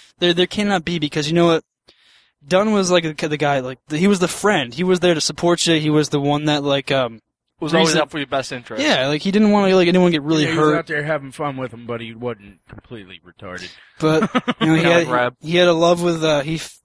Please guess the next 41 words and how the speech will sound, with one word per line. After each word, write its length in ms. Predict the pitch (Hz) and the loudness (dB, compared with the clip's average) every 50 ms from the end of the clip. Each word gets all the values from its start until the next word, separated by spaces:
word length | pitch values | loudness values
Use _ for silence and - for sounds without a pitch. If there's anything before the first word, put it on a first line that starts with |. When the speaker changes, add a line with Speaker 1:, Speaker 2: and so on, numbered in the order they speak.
| _ - | _ -8
Speaker 1:
had 140 | 147 147 | -4 -2
a 60 | 160 160 | -2 0
love 240 | 156 165 170 165 | 0 0 -2 -2
with 100 | 170 165 | -4 -8
cars, 460 | - - 170 180 202 185 156 135 131 139 | -4 -2 0 2 2 2 0 0 -4 -6
and 100 | 139 139 | -6 -6
he 60 | 143 | -6
just 160 | 143 143 - | -8 -8 -8
wrecked 220 | 139 147 151 - 165 | -4 -6 -4 -4 -4
a 40 | 151 | -2
lot 240 | 151 160 170 175 | 0 2 2 2
of 60 | 156 139 | 0 -2
them, 120 | 139 131 | -6 -8
but 80 | 131 127 | -8 -8
that 120 | 131 131 | -8 -6
last 300 | 139 143 143 139 - - | -4 -4 -4 -4 -6 -6
one 80 | 151 143 | -4 -2
got 180 | 143 147 147 | -2 -2 -2
him. 60 | 139 | -2
So 160 | 135 - 160 160 | 0 0 2 4
all 160 | 180 190 190 | 4 4 4
you 80 | 208 | 4
listening, 400 | 190 185 175 170 - 170 165 160 | 2 2 2 2 0 -4 -4 -6
please, 260 | - 165 165 165 160 160 | -6 -4 -4 -4 0 0
um, 160 | 160 156 147 | -2 -2 0
go 180 | 139 156 165 | 0 0 2
to 60 | 170 180 | 2 2
the 80 | 170 | 0
Facebook, 480 | - - 156 151 - - 160 151 - - | 0 0 0 0 0 2 0 0 0 0
leave 180 | 151 160 160 151 | -4 -4 0 0
Ryan, 280 | 156 156 156 151 156 | 0 0 0 0 0
uh, 120 | 156 151 143 | -2 -2 -2
some 260 | - - 147 139 131 | -4 -6 -6 -6 -4
messages, 440 | 131 135 131 - 139 139 139 139 139 | -4 -6 -6 -6 -6 -6 -6 -6 -6
or 100 | 135 131 | -8 -8
just, 220 | 135 135 - - | -6 -4 -4 -4
you 60 | 147 | -4
know, 60 | 143 139 | -4 -4
support 320 | - - - 165 160 156 | -6 -6 -2 -2 -2 -2
his 80 | 147 - | -2 -4
family. 340 | - 147 151 156 151 147 | -6 -4 -4 -2 -4 -6